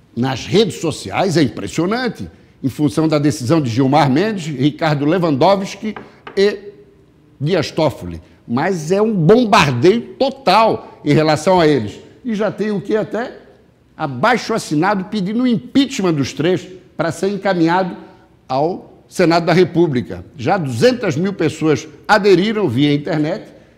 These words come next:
tem inclusive o link, mas agora eu não estou enxergando ele aqui, mas de qualquer maneira isso facilmente é possível,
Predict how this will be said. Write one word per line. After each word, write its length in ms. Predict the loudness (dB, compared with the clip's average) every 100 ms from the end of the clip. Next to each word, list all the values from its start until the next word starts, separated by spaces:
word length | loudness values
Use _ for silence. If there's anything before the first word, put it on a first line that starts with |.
| _ _ -6
tem 200 | 0 0
inclusive 500 | 0 -2 -2 -2 -2
o 100 | -2
link, 460 | -2 -4 -6 -14 -20 -20 _ _ -12
mas 220 | -8 -6
agora 280 | -4 -2 0
eu 40 |
não 120 | 0
estou 220 | -2 -2
enxergando 540 | -2 0 -2 0 0 2
ele 160 | 2
aqui, 280 | 0 -4 -6
mas 160 | -2 -4
de 60 |
qualquer 280 | -2 -2 0
maneira 320 | 0 2 2
isso 240 | 2 -2 -18 -20 -20 _
facilmente 600 | -2 -2 0 2 2 0
é 20 | -4
possível, 640 | -8 -14 -2 -2 0 -4